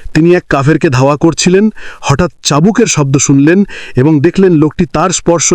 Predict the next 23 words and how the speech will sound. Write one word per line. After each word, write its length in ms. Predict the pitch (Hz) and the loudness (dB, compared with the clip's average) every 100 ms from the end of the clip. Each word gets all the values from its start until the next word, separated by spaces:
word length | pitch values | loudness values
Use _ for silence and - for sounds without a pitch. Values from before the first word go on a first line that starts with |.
| 135 | -2
ছাড়াই 400 | - 165 190 131 - - | -2 0 0 -2 -6 -2
মরে 200 | 120 180 | 2 2
পড়ে 240 | 156 170 127 | 2 2 0
আছে। 360 | 113 - 95 - - - - | -2 -4 -6 -8 -18 -18 -6
তার 200 | 131 123 | -2 2
নাক 240 | 113 143 - | 2 0 -2
থিতলে 360 | - 156 165 156 | -4 0 2 2
গেছে 320 | 139 - 156 - - - | 0 0 -2 -4 -6 -2
এবং 260 | 127 131 | 0 2
মুখ 240 | 123 202 151 | 4 2 2
যেন 240 | 143 143 | 0 -2
পুড়ে 300 | - 196 147 | 0 0 2
গেছে। 320 | 101 - 87 - - - - - - - - - | 0 -2 -6 -8 -20 -20 -20 -20 -18 -18 -18 -8
পাহাড়ের 440 | - 139 185 226 214 | -4 -2 2 2 2
উপর 240 | 170 180 | 2 0
পর্যবেক্ষকরা 840 | - 143 127 139 147 - 147 147 139 | 0 0 2 0 0 0 0 0 0
ঘোড়ার 320 | 87 131 135 | 0 0 -2
শব্দ 480 | - 131 123 147 156 - - | -2 -4 0 0 0 -6 -4
এবং 260 | 139 165 175 | 0 2 0
একটি 220 | - 170 | 0 0
আওয়াজ 280 | 120 127 135 | 2 0 0
শুনতে 300 | - 135 131 | -2 0 0
পেলেন, 380 | 123 123 120 | 0 2 0